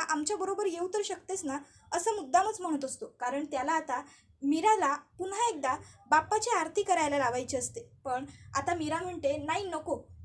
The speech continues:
वेदाला घेऊन तुम्ही जा, आणि तसंही माझी काहीच गरज नाहीये, अनन्याताई आहेत ना, अनन्याताई करतील सगळं, मग मी कशाला येऊ?" त्याबरोबर आता अनन्या म्हणते, "अगं वहिनी, मी जरी असले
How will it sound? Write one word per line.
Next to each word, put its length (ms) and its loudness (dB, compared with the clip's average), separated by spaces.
वेदाला 400 6
घेऊन 340 2
तुम्ही 220 2
जा, 100 2
आणि 240 -2
तसंही 320 -2
माझी 300 -2
काहीच 320 0
गरज 240 0
नाहीये, 240 -6
अनन्याताई 600 4
आहेत 260 -2
ना, 140 -4
अनन्याताई 520 0
करतील 400 4
सगळं, 300 -2
मग 240 0
मी 160 0
कशाला 340 4
येऊ?" 160 2
त्याबरोबर 600 2
आता 180 0
अनन्या 360 2
म्हणते, 340 -2
"अगं 220 2
वहिनी, 420 -2
मी 200 2
जरी 220 4
असले 380 2